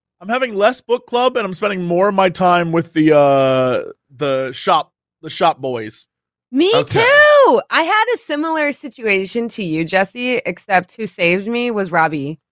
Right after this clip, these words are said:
Speaker 2: Ghost
Speaker 3: Oh.
Speaker 2: Rider is kind of cracked. If you, if you
Speaker 3: You
Speaker 2: get
Speaker 3: have to get his cards
Speaker 2: the right
Speaker 3: upgraded.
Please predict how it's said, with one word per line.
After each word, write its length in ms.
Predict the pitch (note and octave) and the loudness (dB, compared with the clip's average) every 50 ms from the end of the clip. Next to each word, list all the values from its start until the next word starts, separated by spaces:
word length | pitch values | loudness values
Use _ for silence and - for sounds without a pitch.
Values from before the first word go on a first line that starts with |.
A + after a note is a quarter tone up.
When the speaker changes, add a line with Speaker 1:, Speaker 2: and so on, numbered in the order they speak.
| _ _ _ _ _ _ _ _ _ _ _ _ _ - | _ _ _ _ _ _ _ _ _ _ _ _ _ -14
Speaker 2:
Ghost 420 | E3+ G3+ A3 A#3 C4 C4 C4 A#3+ | -6 0 0 2 2 0 0 -2
Speaker 3:
Oh. 20 | D4 | 0
Speaker 2:
Rider 320 | D4 D#4 D#4+ E4+ F4 F4 | 0 2 2 0 0 0
is 160 | E4+ D4 B3 | 0 -2 -2
kind 400 | - _ - - G3+ G3+ G#3+ A3+ | -6 _ -6 -2 0 0 2 2
of 180 | A3 A3 G3+ F3+ | 2 0 0 -4
cracked. 500 | - _ - E3 C#3+ B2 - - - _ _ _ | -10 _ -2 0 0 0 0 -4 -8 _ _ _
If 160 | G3 G3 F#3 | -8 -4 -2
you, 360 | A3 A3+ A#3+ A#3+ B3+ B3+ B3+ - - | 0 0 2 2 2 2 2 0 -2
if 140 | - G3 | -6 -8
you 160 | G3+ A#3 B3 A3+ | -8 -8 -8 -8
Speaker 3:
You 80 | F#3 | -8
Speaker 2:
get 260 | - - G3 - E3 | -4 -2 0 2 2
Speaker 3:
have 120 | G3 A3 - | 2 0 -2
to 80 | - F3+ | -4 -4
get 160 | D3 E3+ D#3 | -4 -4 -4
his 120 | C#3+ C3 | -4 -6
cards 320 | - - D3 C#3 - G3 E3+ | -6 -4 -2 -2 0 0 0
Speaker 2:
the 60 | F3 | -2
right 180 | - - A3 - | -2 -2 -2 -4
Speaker 3:
upgraded. 420 | A#2+ G#2+ F#2+ E2+ E2+ E2 D#2 - | -6 -8 -8 -10 -12 -16 -18 -20